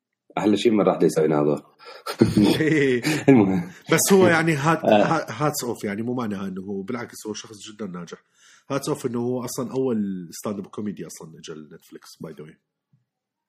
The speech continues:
Speaker 1: اي، اول واحد هو ال-، ال-، شو اسمه، من العرب يعني. آه، فبوقتها وراها هيك صارت كلها ستاند اب كوميديانز. فانا ترى انا ستاند اب كوميدي، يعني انا مثلا واحد من الناس مو كلش، مو كلش أت-، اتونس على ستاند اب كوميدي.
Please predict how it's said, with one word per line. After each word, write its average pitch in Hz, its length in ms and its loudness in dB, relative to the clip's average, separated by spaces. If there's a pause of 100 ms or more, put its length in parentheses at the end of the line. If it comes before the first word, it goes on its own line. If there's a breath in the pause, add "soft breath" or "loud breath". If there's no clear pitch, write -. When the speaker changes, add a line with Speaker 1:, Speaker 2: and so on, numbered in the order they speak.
(240)
Speaker 1:
اي، 85 400 6
اول 80 180 6
واحد 71 340 0
هو 69 140 -2
ال-، 67 60 -10
ال-، - 600 -12
شو - 80 -4
اسمه، - 200 -10
من 71 160 0
العرب 69 400 2
يعني. 64 280 -4 (460 loud breath)
آه، 82 1200 6
فبوقتها 113 680 6
وراها 123 380 6
هيك 113 180 2 (120)
صارت 104 180 2
كلها 110 180 4
ستاند 87 320 2
اب - 60 2
كوميديانز. 71 440 2 (120)
فانا 95 220 0 (360 loud breath)
ترى 107 160 8
انا 139 80 8
ستاند 117 260 6
اب 95 80 6
كوميدي، 98 480 6
يعني 92 300 6
انا 101 120 8
مثلا 87 200 6
واحد 87 140 4
من 87 60 4
الناس 90 240 4
مو 101 60 6
كلش، - 380 2 (360)
مو 90 60 2
كلش 80 240 0
أت-، - 200 -8 (240)
اتونس 71 400 0
على 67 100 -2
ستاند 69 280 -2
اب - 60 -4
كوميدي. - 420 -10